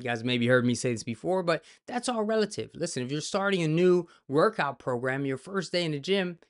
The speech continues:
it's hard. It's supposed to be hard. It's supposed to be challenging. You've never worked out before. You never played basketball. Even if you watch some games, you're not gonna step on the court and just start draining threes. So let's manage that expectation. You know, it is a little bit difficult.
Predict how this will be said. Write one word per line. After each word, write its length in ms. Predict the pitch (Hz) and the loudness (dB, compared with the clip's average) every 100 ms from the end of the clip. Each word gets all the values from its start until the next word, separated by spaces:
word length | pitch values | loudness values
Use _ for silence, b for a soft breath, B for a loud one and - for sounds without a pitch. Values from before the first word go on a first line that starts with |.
| _ - | _ -14
it's 140 | 165 | -12
hard. 480 | - 226 247 180 123 _ _ | -10 -10 -8 -8 -10 _ _
It's 160 | 196 - | 2 4
supposed 480 | 254 254 285 277 - | 2 4 4 4 0
to 80 | |
be 100 | 208 | 2
hard. 320 | 190 160 131 151 | 4 4 2 -2
It's 80 | |
supposed 300 | 180 233 247 | -2 0 0
to 40 | 233 | 2
be 100 | 226 | 0
challenging. 600 | - 226 247 220 151 135 | 2 2 4 2 2 2
You've 180 | 185 180 | 0 2
never 460 | 220 226 226 214 B B | 2 4 4 2 B B
worked 300 | 202 220 220 | 2 2 2
out 240 | 214 233 | -2 0
before. 460 | 208 185 - 147 117 | 0 -2 0 -2 0
You 100 | 147 | 2
never 240 | 208 208 | 2 2
played 260 | 202 208 170 | 0 0 0
basketball. 680 | 175 196 220 - 175 175 185 | 0 0 0 -2 2 2 2
Even 160 | 190 180 | 0 -4
if 100 | 156 | -4
you 120 | 147 | -2
watch 240 | 180 185 | -2 -4
some 160 | - 160 | -4 -2
games, 360 | 180 208 175 | 2 2 2
you're 80 | 202 | -2
not 120 | 247 | -2
gonna 120 | 180 143 | -2 -4
step 300 | - 160 156 | -2 -2 -2
on 80 | |
the 60 | 139 | -6
court 320 | - 160 147 | -2 0 0
and 100 | 127 | 0
just 140 | 127 - | -4 -2
start 260 | 143 120 | 0 0
draining 440 | 113 127 135 127 113 | -2 -2 0 -2 -4
threes. 440 | 120 139 202 208 B B B | -2 -2 -2 -4 B B B
So 160 | - | 0
let's 220 | 208 220 | 2 2
manage 380 | 180 180 208 190 | 0 2 2 0
that 180 | 190 190 | -2 0
expectation. 800 | 196 - 190 185 269 240 - 123 | -2 -2 -6 -6 -6 -6 -4 -4
You 80 | 139 | -2
know, 120 | 170 | -2
it 100 | 180 | 0
is 160 | 196 202 | 0 0
a 40 | |
little 200 | 196 190 | 0 0
bit 180 | 165 156 | 0 2
difficult. 500 | 247 247 160 110 | 2 2 -4 -4